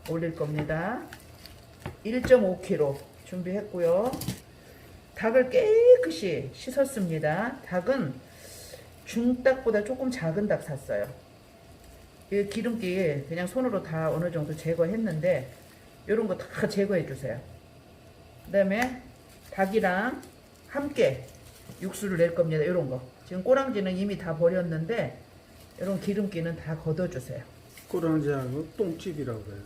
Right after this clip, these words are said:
Speaker 1: 똥집. 꼬랑지지. 이렇게 해서 닭은 통째로 넣을게요. 여러분, 이렇게 물이 끓을 때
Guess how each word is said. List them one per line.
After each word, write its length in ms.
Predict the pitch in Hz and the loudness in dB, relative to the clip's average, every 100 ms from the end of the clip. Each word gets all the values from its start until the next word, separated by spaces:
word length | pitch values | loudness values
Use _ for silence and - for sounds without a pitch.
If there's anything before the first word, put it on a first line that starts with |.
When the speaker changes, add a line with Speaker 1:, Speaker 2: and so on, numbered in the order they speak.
| 120 | -12
Speaker 1:
똥집. 600 | - - - - - - - - - - - - - - - - - | -6 -4 -2 -2 -2 -2 -6 -12 -16 -20 -20 -20 -18 -18 -20 -20 -12
꼬랑지지. 720 | - 233 226 170 151 135 143 156 - - - - - - - - | -6 -4 -4 -6 -8 -8 -8 -10 -16 -20 -20 -18 -18 -18 -20 -6
이렇게 220 | 214 226 | -4 0
해서 180 | 247 220 | 2 0
닭은 300 | - 202 220 | 2 2 2
통째로 540 | 220 302 285 226 165 151 | 0 -2 0 2 4 4
넣을게요. 680 | 165 175 165 147 208 - - - - - - | 0 0 2 4 2 -2 -12 -18 -16 -10 2
여러분, 240 | 262 277 | 4 4
이렇게 260 | 254 285 330 | 0 0 2
물이 340 | 220 262 302 - | 4 4 2 0
끓을 260 | 320 - | -2 2
때 240 | 202 - | 2 2